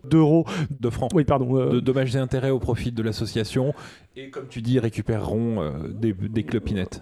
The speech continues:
Speaker 1: Euh, trois virgule sept pour cent, quatre pour cent, bon, euh, ça fait quelques
Speaker 2: Voilà.
Speaker 1: millions quand même, hein, mais, euh,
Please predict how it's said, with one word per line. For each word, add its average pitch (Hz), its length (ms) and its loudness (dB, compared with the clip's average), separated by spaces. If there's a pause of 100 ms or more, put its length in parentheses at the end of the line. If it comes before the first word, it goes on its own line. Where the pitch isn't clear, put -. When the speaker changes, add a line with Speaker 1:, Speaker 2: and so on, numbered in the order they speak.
(140)
Speaker 1:
Euh, 65 200 -10
trois 156 180 2
virgule 135 320 0
sept 135 260 0
pour 131 180 -2
cent, 131 280 0
quatre 123 200 -4
pour 123 200 -2
cent, 127 320 0
bon, 117 300 -2
euh, 117 100 -4
ça 123 120 0
fait 120 120 -2
quelques 120 220 -2
Speaker 2:
Voilà. 131 140 2
Speaker 1:
millions 135 200 4
quand 185 140 4
même, 156 200 4
hein, 139 140 4
mais, 139 240 4
euh, 143 100 0